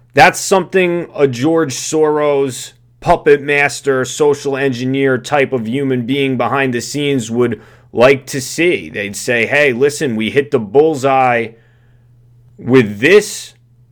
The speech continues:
particular shot we took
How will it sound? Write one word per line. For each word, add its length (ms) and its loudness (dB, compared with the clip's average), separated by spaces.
particular 760 2
shot 600 -2
we 280 2
took 600 0